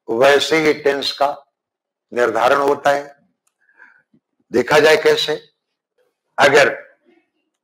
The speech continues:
हम टेंस की बात करें, प्रेजेंट, fast या future, क्योंकि समय के ये तीन आयाम हैं,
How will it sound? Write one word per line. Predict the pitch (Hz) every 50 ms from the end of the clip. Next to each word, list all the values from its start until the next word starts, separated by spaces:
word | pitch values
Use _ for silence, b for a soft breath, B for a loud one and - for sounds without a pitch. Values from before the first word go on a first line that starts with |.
| _ _ _ _ _ _ -
हम | 117 139 147 139 -
टेंस | 151 156 165 165 131 -
की | - 156 139
बात | 131 131 131 127 - - -
करें, | 131 127 131 120 113 123 127 -
प्रेजेंट, | - - _ - 120 120 117 110 131 139 143 139 135 - - - - _ _ _ _ _ _ _ _ _ _ _ _ _ _ _ _ _ _ _ _ - _ _ _ _ -
fast | 131 127 135 135 - - - - - - - - - _ _ _ _ _ _ - - _ _ - _ _ _ _ _ _ _ _ - 110
या | 117 123 123
future, | 117 - - 131 135 135 131 - 143 135 110 - - - _ _ _ _ _ _ _ _ _ _ _ _ _ _ _ _ _ _ _ _ _ _ _ _ _ -
क्योंकि | 127 135 131 - 151 151 151
समय | - 147 147 156 156 160
के | 156 156 156 151
ये | 147
तीन | 147 - 143 143 151 143
आयाम | 135 131 127 127 123 127 127 127
हैं, | 131 127 110 104 127 -